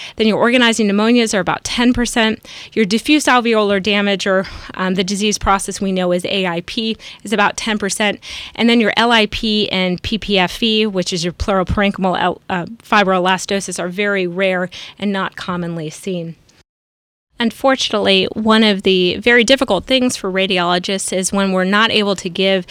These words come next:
an exact diagnosis on a C T. And one of the very frustrating things about interstitial lung disease, and what probably scares a lot of, um,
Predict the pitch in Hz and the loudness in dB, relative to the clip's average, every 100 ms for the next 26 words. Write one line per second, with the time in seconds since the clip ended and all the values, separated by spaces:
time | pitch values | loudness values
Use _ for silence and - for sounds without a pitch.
0 | - - 196 185 175 214 196 - - 202 | -16 -12 -4 -4 -2 2 2 0 -6 -2
1 | 185 165 196 190 - 185 185 165 160 - | 0 0 0 0 -2 -6 -4 -4 -6 -4
2 | 185 175 - 175 170 - - - - 220 | -4 -4 -4 -4 -6 -12 -16 -14 -4 2
3 | 233 220 196 - 269 285 254 247 233 233 | 2 2 0 0 4 4 4 0 0 2
4 | 214 208 214 190 190 185 208 196 - 214 | 2 2 -2 -2 0 0 0 -4 -6 -6
5 | 196 180 233 294 240 208 175 175 190 190 | -6 -4 -2 -2 -6 -6 -8 -6 -8 -6
6 | 190 - _ - - - - 320 311 220 | -6 -8 _ -20 -18 -10 2 2 2 0
7 | 180 - 233 220 208 190 190 185 180 165 | -2 -2 0 0 0 2 2 4 2 0
8 | - 190 175 165 175 | -2 -2 0 -2 -4